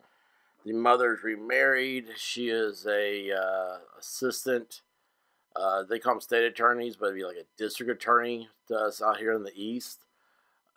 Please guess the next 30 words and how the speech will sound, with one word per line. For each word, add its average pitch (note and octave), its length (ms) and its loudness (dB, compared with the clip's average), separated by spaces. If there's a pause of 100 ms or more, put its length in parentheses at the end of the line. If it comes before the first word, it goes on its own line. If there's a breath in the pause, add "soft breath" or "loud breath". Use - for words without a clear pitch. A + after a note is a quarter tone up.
(100)
in, G2+ 560 0
um, F2+ 640 -4 (260)
North A2 220 -4
Dakota. A2+ 680 2 (480)
This A2 220 -6
is A2 160 -10
in G#2 180 -4
Sidney, A#2 320 -4
Montana. G#2+ 480 0
I G#2 40 4
think C3+ 120 -2
it's A#2 80 -4
like G#2 120 0
a F2+ 80 -2
ten-mile A2 580 4
journey, F#2+ 580 -4 (220)
the - 80 -16
difference. F#2+ 480 -6 (1600 soft breath)
Um, C#3+ 640 8 (2000 soft breath)
father D#3 480 10
of A#2+ 380 4
missing C3+ 320 0
Sidney, B2+ 240 0
Montana B2 360 2
woman A2 300 -2
is G#2 140 -6
hopeful C3 320 0
for B2 160 -4
her B2+ 160 4
return. B2+ 480 -2